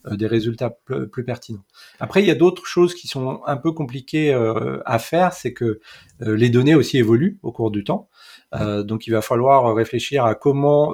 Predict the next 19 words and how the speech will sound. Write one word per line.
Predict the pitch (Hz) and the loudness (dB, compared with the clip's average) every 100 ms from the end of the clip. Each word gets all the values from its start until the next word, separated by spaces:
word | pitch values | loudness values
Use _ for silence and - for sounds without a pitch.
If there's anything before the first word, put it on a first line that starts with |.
| - | -8
faire | - 127 | -8 -4
en | 113 | -4
sorte | - 139 | -4 -6
qu'on | - 113 | -4 -4
va, | 110 - | -2 -4
qu'on | - 117 | -4 0
mette | 143 147 - - - | 2 0 -8 -6 -2
à | 113 | 0
jour, | 120 147 131 110 | 0 2 2 2
euh, | 107 110 113 - - - _ | 0 -2 -6 -12 -20 -20 _
les | 110 107 110 107 | -4 2 2 2
calculs | - 123 120 - 135 | 2 0 0 -4 0
d'embedding, | 120 123 120 127 123 139 135 | 2 2 4 4 2 -2 -2
de | 113 | -2
vector | 143 - 135 | -2 -2 -2
embedding | 123 120 127 139 131 | 2 2 2 0 -4
pour | 120 101 | -6 -10
ces, | - 117 110 | -4 0 2
euh, | 101 98 101 104 | 0 -4 -8 -12